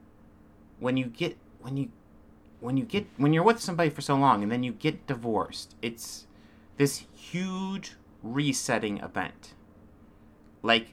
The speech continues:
so much of your life is just destroyed. It's wrecked. And that's what my divorce was to me. It was just me realizing that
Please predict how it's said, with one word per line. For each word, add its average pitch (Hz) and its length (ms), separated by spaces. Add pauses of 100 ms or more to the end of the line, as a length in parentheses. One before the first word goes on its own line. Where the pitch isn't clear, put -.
so - 240
much 175 240
of - 80
your 139 120
life 107 280
is 98 160
just - 340 (680)
destroyed. 120 840 (400)
It's 107 220
wrecked. 90 800 (1600)
And 113 320 (220)
that's 135 280
what 170 180
my 135 160
divorce 107 460
was 87 160
to - 140
me. 92 200
It 95 140
was 110 400 (640)
just - 280 (260)
me 131 380
realizing 98 640
that 92 180